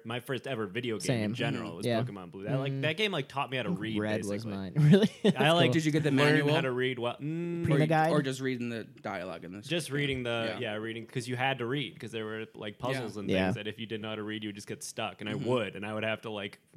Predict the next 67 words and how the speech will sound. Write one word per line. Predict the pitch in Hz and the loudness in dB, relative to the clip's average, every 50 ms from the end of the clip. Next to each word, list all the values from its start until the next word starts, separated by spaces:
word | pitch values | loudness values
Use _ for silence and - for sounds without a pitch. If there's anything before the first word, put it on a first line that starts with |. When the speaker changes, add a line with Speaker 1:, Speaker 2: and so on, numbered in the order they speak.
| 143 - - | -20 -18 -10
Speaker 1:
pay | - 120 117 | -6 -4 -4
attention | 117 113 110 110 107 - - | -4 -4 -4 -6 -6 -6 -6
or | 107 | -6
have | 107 104 | -6 -6
somebody | 107 113 107 104 104 | -6 -8 -8 -6 -6
else | 104 101 - | -6 -8 -8
read | 107 107 107 | -8 -8 -8
it | 101 - | -8 -10
to | - 101 | -14 -16
me. | 87 95 - _ | -16 -16 -18 _
Speaker 2:
Yeah. | - - 113 104 190 | 2 4 4 6 6
Speaker 1:
But | 156 123 | 4 2
then | 135 131 131 131 131 127 - - _ _ _ _ _ _ - | -2 -4 -4 -4 -6 -8 -12 -16 _ _ _ _ _ _ -12
that | 110 123 123 135 139 - | -6 -4 -4 -4 -4 -6
game, | - 139 135 131 131 131 127 127 127 123 123 - _ _ _ _ - | -6 -6 -4 -4 -4 -4 -6 -6 -8 -10 -12 -16 _ _ _ _ -18
of | 113 | -12
course, | - 117 113 110 - | -8 -8 -6 -6 -6
ha-, | - 107 - 113 | -8 -12 -12 -8
gave | 98 107 104 | -6 -6 -6
me | 95 98 | -6 -8
so | 98 - 104 | -10 -12 -12
much | 98 98 - - | -12 -12 -14 -14
nostalgia. | 107 104 - 104 101 98 95 | -14 -12 -10 -10 -10 -10 -10
So | 101 - 120 113 | -8 -6 -4 -4
when | 113 110 107 | -4 -6 -8
Pokemon | - - 120 131 135 127 131 120 117 | -8 -6 -4 -4 -2 -2 -2 -2 -2
Leaf | 120 123 110 - | -2 -4 -4 -4
Green | - 120 120 117 | -4 -4 -2 -4
came | 101 110 107 101 | -4 -6 -6 -6
out, | 95 95 | -6 -8
and | 98 107 | -8 -6
it | 107 | -6
was | 107 101 | -6 -6
just | - 107 101 - 101 | -6 -8 -8 -6 -6
a | 98 95 | -6 -6
better | 92 87 95 92 101 101 101 101 95 | -6 -8 -6 -4 -4 -2 -4 -4 -6
version | 87 95 95 101 98 107 107 104 104 104 | -6 -6 -6 -6 -6 -6 -6 -8 -6 -8
of, | 101 95 95 - | -10 -10 -12 -10
it | - 117 | -8 -8
was | 113 104 101 | -6 -6 -8
the | - 104 | -10 -10
same | 98 - 110 104 101 104 | -8 -6 -6 -4 -4 -6
game, | 101 101 101 107 107 | -6 -6 -6 -6 -6
but | 101 - - | -8 -6 -4
just, | - 120 113 | -2 0 0
Speaker 2:
Yeah. | 107 | 0
Speaker 1:
like, | 104 101 - | -2 -2 -2
better | - 101 98 | -4 -4 -4
Speaker 2:
Better | 95 98 98 | -4 -4 -4
Speaker 1:
graphics | 98 113 123 | -2 -2 0
and | 117 107 | -2 -2
Speaker 2:
mechanics | 107 - - 113 | -4 -4 -4 -2
Speaker 1:
that, | 113 113 117 107 | -2 -2 -2 -2
then | 107 117 | -4 -4
Speaker 2:
and | |
Speaker 1:
I | 113 | -4
was | 113 | -4
like, | - - | -4 -4
Speaker 2:
everything. | 110 | -4
Speaker 1:
"All | 107 | -4
right, | 98 101 | -4 -4
I'll | 101 98 | -4 -6
do | 95 104 | -6 -8
that." | 90 85 87 - | -8 -8 -10 -8
But | - 113 | -4 0
after | 135 151 143 143 131 | 0 0 0 0 -4
that, | 113 113 113 110 104 - | -4 -2 -2 -4 -6 -8